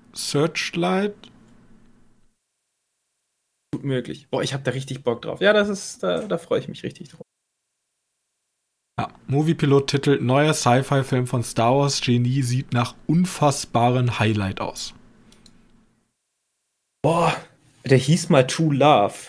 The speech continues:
Speaker 2: war der Produktionstitel die ganze Zeit.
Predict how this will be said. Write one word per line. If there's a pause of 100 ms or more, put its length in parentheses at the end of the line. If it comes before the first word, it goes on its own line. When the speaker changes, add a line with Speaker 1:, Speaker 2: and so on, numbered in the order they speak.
(200)
Speaker 2:
war
der
Produktionstitel
die
ganze
Zeit.